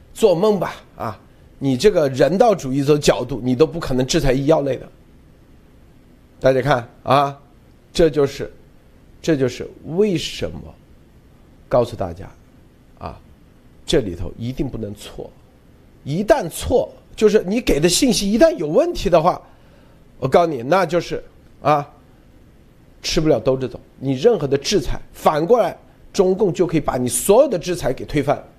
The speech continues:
他打一个说，你看，比如说有一家啊，这是正儿八经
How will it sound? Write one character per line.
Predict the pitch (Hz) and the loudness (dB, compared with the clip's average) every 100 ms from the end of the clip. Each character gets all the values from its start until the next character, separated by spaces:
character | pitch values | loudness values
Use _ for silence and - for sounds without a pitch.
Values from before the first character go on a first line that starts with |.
| _ _ _ - - | _ _ _ -20 -6
他 | 240 | -4
打 | - 135 151 | -2 0 0
一 | 226 | 0
个 | 240 392 - - - - | 2 2 0 -16 -20 0
说， | 208 | 2
你 | 214 | 6
看， | 254 247 - _ _ _ _ _ | 4 2 -10 _ _ _ _ _
比 | 131 | 0
如 | 151 | 4
说 | 147 - | 2 0
有 | 120 123 | -2 0
一 | |
家 | 131 - | 0 -2
啊， | 123 123 | -4 -4
这 | 165 | -2
是 | 156 - - - - | -4 -6 -14 -20 0
正 | 143 | 2
儿 | 120 | 4
八 | 131 | 0
经 | 131 | 0